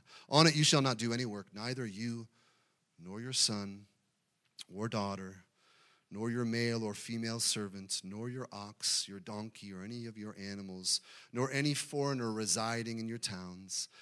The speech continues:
so that your male and female servants may rest as you do. Remember that you were slaves in Egypt, and that the Lord your God brought you out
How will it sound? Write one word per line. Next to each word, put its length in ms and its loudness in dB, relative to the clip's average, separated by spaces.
so 200 4
that 180 2
your 240 4
male 400 4
and 140 0
female 300 2
servants 360 2
may 140 -4
rest 340 -4
as 160 -4
you 140 -8
do. 220 -14
Remember 580 -6
that 160 -14
you 120 -14
were 80 -12
slaves 560 -2
in 120 -10
Egypt, 480 -12
and 80 -2
that 80 0
the 60 -2
Lord 360 6
your 160 4
God 440 -2
brought 420 0
you 140 -2
out 320 -2